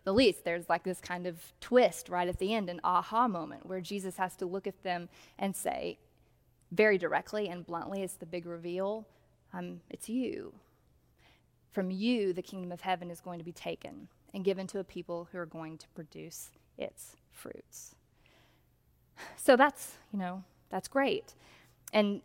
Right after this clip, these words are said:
I think we all have this moment when we come to the end of a parable, uh, or maybe even any teaching of Jesus, and we, uh, ask ourselves, "Well, so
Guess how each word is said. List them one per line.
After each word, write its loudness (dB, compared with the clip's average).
I 2
think -4
we 6
all 12
have 6
this -4
moment -6
when -8
we -
come -6
to -4
the -6
end -6
of -2
a 0
parable, -2
uh, 0
or -2
maybe 0
even -6
any 8
teaching -4
of -4
Jesus, -2
and -4
we, -4
uh, -2
ask 0
ourselves, -2
"Well, -2
so -4